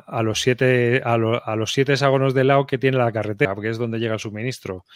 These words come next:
sin tener en cuenta los pantanos y las movidas. Entonces, tú tienes que ir ahí pilotando, tapando huecos, porque los soviéticos luego van a venir a darte, pero de narices. Yo creo que está muy bien.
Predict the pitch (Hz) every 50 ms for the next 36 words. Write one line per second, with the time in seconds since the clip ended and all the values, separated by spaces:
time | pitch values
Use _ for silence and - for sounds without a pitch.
0 | - - _ - - 117 101 117 113 117 120 120 110 123 120 110 113 113 107 -
1 | - 104 98 98 98 139 143 139 135 123 117 110 113 110 107 101 101 104 107 123
2 | 135 123 107 104 104 98 117 120 113 - - _ _ - - - _ - 123 113
3 | 131 131 135 131 - 139 131 135 143 143 131 120 127 139 143 - - - _ _
4 | _ _ _ _ _ - - - - - - - _ - 123 117 117 113 107 131
5 | 131 139 143 139 143 143 147 143 - 113 - 131 127 131 127 123 117 135 139 135
6 | - 139 143 151 156 156 139 - - - 113 101 110 110 107 107 104 110 - -
7 | 107 113 120 113 127 123 123 120 127 120 117 120 120 120 117 120 120 120 123 123
8 | 120 120 120 120 - - 135 123 127 113 107 101 98 95 98 98 90 90 92 107
9 | 110 - - 101 - - - _ _ _ _ _ _ _ _ - - _ _ -
10 | 113 113 131 135 - - 131 120 110 98 104 107 104 123